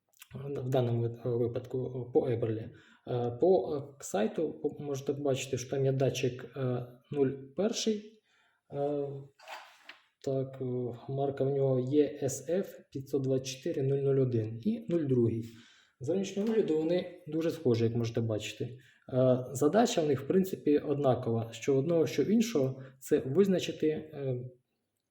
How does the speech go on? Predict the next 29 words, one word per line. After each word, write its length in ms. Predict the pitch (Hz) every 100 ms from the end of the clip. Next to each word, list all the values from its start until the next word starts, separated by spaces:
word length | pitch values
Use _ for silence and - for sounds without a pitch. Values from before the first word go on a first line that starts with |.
| _ _ _ _ _ _ -
наявність 540 | 151 147 160 151 135 143
льду 260 | 139 175
і 60 | 156
снігу. 460 | 135 127 113 113 - - _ - - -
Ось, 280 | 117 107 -
але, 420 | 160 165 110 - -
е, 220 | 131 117 - -
по 120 | 156
каталогу 680 | 170 165 156 127 120 - -
на 100 | 156
нуль 180 | 156 156
перший 420 | - 123 - 127
це 160 | -
датчик 560 | 135 147 147 135 110 135
льда 420 | 127 135 135 131
і 40 | 120
ґрунту. 420 | 160 254 247 220 - - _ _ _ _
Як 120 | -
мо-, 200 | 165 165 156
як 120 | 156
можете 380 | 160 156 147 151
бачити, 440 | 147 135 - -
в 100 | 139
описі 360 | 147 135 131 131
до 180 | 135 135
відео, 380 | 143 131 131
е, 360 | 127 131 123 123
будуть, 440 | 131 123 123 123 123
е, 380 | 127 120 120